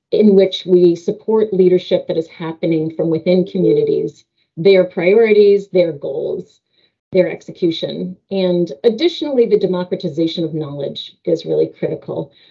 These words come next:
which is both the funding for and also the access to things like global health research needs that, that need to be centered on the countries where that research is happening. And just as an example of this,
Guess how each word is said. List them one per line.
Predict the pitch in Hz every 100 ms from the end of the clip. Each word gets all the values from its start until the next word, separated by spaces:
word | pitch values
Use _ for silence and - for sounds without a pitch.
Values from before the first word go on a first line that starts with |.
| _
which | - 185 190
is | 185
both | - 196 185
the | 208
funding | - 277 269 254
for | - 214
and | 185 190
also | 180 185
the | 175 175
access | 185 190 - 180 175
to | - 185 170 160 160 165 -
things | 180 160
like | 160 -
global | 165 160 160
health | 156 156 -
research | 202 208 185 -
needs | 185 165 160 156
that, | - 147 -
that | - 156 143 160 - -
need | 185 165
to | 160
be | 165
centered | 165 - 180 175 175 - -
on | 170 160
the |
countries | - 165 165 170 160
where | 156 156 151
that | 147
research | 170 160 - 156
is | - -
happening. | - 156 - - 147 - _ _ _
And | 190
just | 196 202
as | 202 190
an | 185
example | 165 175 165 180
of | 170 160
this, | 175 160 160 _